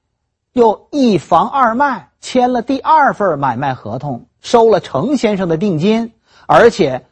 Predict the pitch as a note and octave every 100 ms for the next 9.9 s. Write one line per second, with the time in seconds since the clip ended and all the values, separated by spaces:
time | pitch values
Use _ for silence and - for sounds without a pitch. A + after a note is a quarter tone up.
0 | _ _ E3 G3+ G#3+ - D3 F#3+ G3+ F3+
1 | E3 F3+ G3+ G3 E3+ D#3+ G#3+ D3+ C3 G3
2 | F2+ G2 G3+ G#3 A3+ G3 - _ _ _
3 | _ _ _ _ - A#3+ C3+ G#3 E3 -
4 | G2+ A3+ G3+ - _ _ _ _ _ _
5 | _ - E3+ D#3 C3 A#2+ A#2+ A2 - _
6 | _ _ A3 G#3+ F#3+ E3+ A#3+ G#3+ F#3+ D3
7 | - F#3+ F#3+ E3 B2+ C#3+ F3+ F#3 A#2+ B2
8 | C3 C3 D#3+ D#3 D3 - A#2 A#2+ - B2+
9 | A3+ A3 C3+ B2+ A2 A2+ C3 C#3 A2+